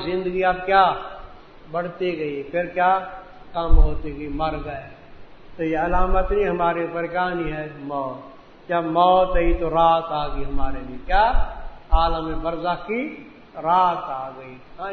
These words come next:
جیسے رات کو سوتے ہیں وہاں سوتے رہیں گے، اور رات کے بعد کیا آتی ہے؟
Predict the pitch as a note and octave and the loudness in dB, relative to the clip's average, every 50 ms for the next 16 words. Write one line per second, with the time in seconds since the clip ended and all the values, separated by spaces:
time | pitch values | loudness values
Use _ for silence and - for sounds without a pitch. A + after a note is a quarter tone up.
0 | F#3+ D#3+ F3 F3 E3+ E3+ F3 F3 F3 F3 F3+ F3+ F3+ F3+ F3+ F3+ F3 - - F#3 | -8 -6 -6 -6 -4 -4 -2 2 4 4 4 2 0 -4 -4 -4 -4 -2 -2 -2
1 | G3 F#3+ F#3+ G3 G3 F#3+ F#3+ F#3 F#3+ - - - - - - - - D#3+ D#3 D#3 | -2 -2 -2 -2 -2 -2 -2 -4 -6 -10 -12 -12 -12 -10 -6 -4 -4 -2 -4 -4
2 | D3+ - D3 D3 C#3+ - D#3+ D3+ C#3+ C3 D3 C#3+ C#3 C3 C#3 C3+ C3+ - - - | -6 -6 -8 -10 -8 -8 -6 -6 -6 -6 -6 -8 -8 -8 -8 -10 -12 -14 -18 -20
3 | - - - - - - - E3+ F3 E3+ D#3 D#3+ F3 F3+ F#3 F#3+ G3 F#3+ - F#3 | -20 -20 -20 -20 -10 -2 2 2 2 2 4 4 6 8 8 8 6 4 2 0
4 | F#3 F3 E3 F3+ F3+ F#3 F#3 F3+ F3+ F#3+ G3 G3+ G3+ G3+ F#3+ F3+ E3 D3 C#3+ C#3 | 0 2 4 4 4 4 2 2 2 4 4 4 4 2 0 -2 -2 -4 -4 -4
5 | C3+ | -4